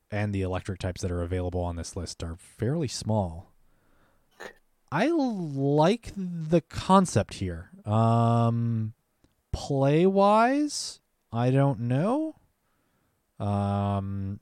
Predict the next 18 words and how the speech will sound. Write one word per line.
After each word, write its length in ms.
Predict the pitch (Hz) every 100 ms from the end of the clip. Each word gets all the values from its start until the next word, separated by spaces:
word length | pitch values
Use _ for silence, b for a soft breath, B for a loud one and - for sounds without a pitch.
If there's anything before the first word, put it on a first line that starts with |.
| _
there's 160 | 107 107
a 40 |
lot 220 | 113 127
of 60 | 131
stuff 240 | - 117
up 160 | 123 -
here 180 | 117 113
that 160 | 104
makes 320 | 101 110 117
sense, 680 | - - 101 127 - - - _
like, 440 | - 98 92 - _ _ _ _
really 260 | - 98 104
makes 280 | 101 101 -
sense 260 | 101 95
as 100 | 98
far 260 | - 101 95
as 140 | 90
their, 440 | - 98 92 90